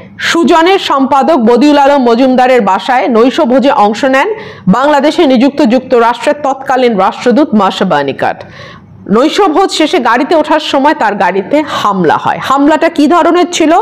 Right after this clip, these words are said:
তারও একটা বর্ণনা এই রিপোর্টে আছে। হামলাকারীরা গাড়ি বহরের দিকে এগোনোর সময় বাধা দেয়া হলে রাষ্ট্রদূতের নিরাপত্তা দলের দুই সদস্যকে ঘুষি মারে হামলাকারীরা।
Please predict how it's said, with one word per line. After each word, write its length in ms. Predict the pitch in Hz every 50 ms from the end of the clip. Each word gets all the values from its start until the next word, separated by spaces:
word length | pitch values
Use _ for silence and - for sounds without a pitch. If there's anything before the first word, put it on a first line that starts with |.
| 453 - - - - - - -
তারও 220 | - 196 302 320 339
একটা 260 | 285 254 - - 240
বর্ণনা 400 | 208 208 196 196 196 196 202 208
এই 80 | 190 165
রিপোর্টে 380 | 160 156 165 151 151 160 143
আছে। 300 | 101 - - - - - - - - - - - - - - - - - - - - - - - - - - - - - - -
হামলাকারীরা 680 | - 311 302 311 320 370 415 415 415 359 349 370 349 415
গাড়ি 300 | 262 247 240 262 320 285
বহরের 380 | 262 339 349 392 - - 302
দিকে 160 | 339 370 370 370
এগোনোর 500 | - - 247 247 294 330 302 320 339 330
সময় 500 | - - 349 285 233 202 190 196 226 - - - - - - 180
বাধা 460 | 165 180 226 226 226 214 277 370 359
দেয়া 320 | 240 214 254 254 226 220
হলে 500 | 233 190 202 190 170 151 156 - - - - - - - - -
রাষ্ট্রদূতের 800 | 170 190 233 277 - - - - 370 294 370 359 349 392 359 339
নিরাপত্তা 720 | 285 262 277 302 294 302 294 302 294 294 - - - 330 330
দলের 480 | 240 254 240 240 254 269 294 233 208 196
দুই 220 | 247 254 262 262
সদস্যকে 960 | - - - 262 240 247 330 339 - - 330 - - - 180 135 - - - - - - - -
ঘুষি 460 | - - - 285 262 - - 349 339
মারে 320 | 277 240 220 202 202 208 214
হামলাকারীরা। 1000 | - - - 214 202 196 190 175 156 156 - - 131 123 107 95 85 98 80